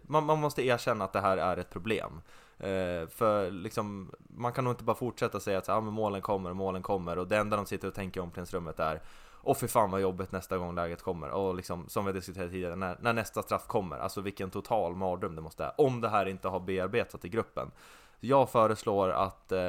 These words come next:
man pratar om det här i gruppen, man måste erkänna att så här, "Grabbar, vi har ett problem." Jag tänker mig så här, man sätter sig i en ring i omklädningsrummet och typ, eh,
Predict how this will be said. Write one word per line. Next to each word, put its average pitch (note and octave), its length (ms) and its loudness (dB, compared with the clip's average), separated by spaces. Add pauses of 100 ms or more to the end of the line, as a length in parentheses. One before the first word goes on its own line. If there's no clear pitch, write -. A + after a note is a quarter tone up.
(360)
man G#2 440 0 (140)
pratar C3+ 320 6
om B2+ 100 8
det B2+ 60 6
här A#2+ 120 6
i A#2+ 60 4
gruppen, A#2+ 480 4
man A#2 120 2
måste A#2 240 0
erkänna G#2+ 360 0
att F#2 60 -12
så G2 80 -2
här, F#2 60 -2
"Grabbar, G2 320 2
vi A2 160 2
har A2 200 6
ett G2 120 -2
problem." B2+ 460 2 (460)
Jag C#3 180 8
tänker B2 280 2
mig G#2 200 0
så A2+ 120 0
här, F2 340 4
man B2+ 180 2
sätter B2 320 0
sig G#2+ 260 2 (360)
i G2 420 0
en C3+ 100 4
ring E3 440 0
i C3+ 100 0
omklädningsrummet C3 680 2
och A#2 140 0
typ, - 340 -2
eh, A#2+ 60 4